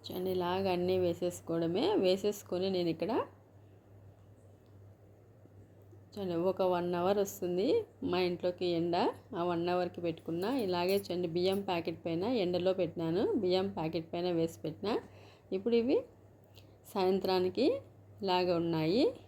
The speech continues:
ఇప్పుడు కానీ నేను అలాగే ఉంచేస్తున్నా. నెక్స్ట్ రోజుకి, నెక్స్ట్ రోజు మళ్ళీ ఎండలో పెట్టిన తర్వాత చూడండి, ఇలాగ రెడీ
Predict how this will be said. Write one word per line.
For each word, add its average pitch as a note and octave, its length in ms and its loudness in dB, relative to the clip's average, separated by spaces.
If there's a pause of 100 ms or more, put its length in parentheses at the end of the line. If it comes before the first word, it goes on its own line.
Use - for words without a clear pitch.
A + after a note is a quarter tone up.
(240)
ఇప్పుడు F3+ 280 -4
కానీ F#3+ 200 0
నేను G#3+ 200 2 (640)
అలాగే G3+ 440 4
ఉంచేస్తున్నా. F#3+ 680 0 (240)
నెక్స్ట్ - 360 -2
రోజుకి, G3+ 420 0 (380)
నెక్స్ట్ - 320 -6
రోజు G#3+ 220 0 (100)
మళ్ళీ F#3 240 0 (520)
ఎండలో F#3 280 4 (100)
పెట్టిన F3 360 -2
తర్వాత E3 340 0 (440)
చూడండి, E3 300 0 (140)
ఇలాగ F3 220 0 (160)
రెడీ E3+ 160 2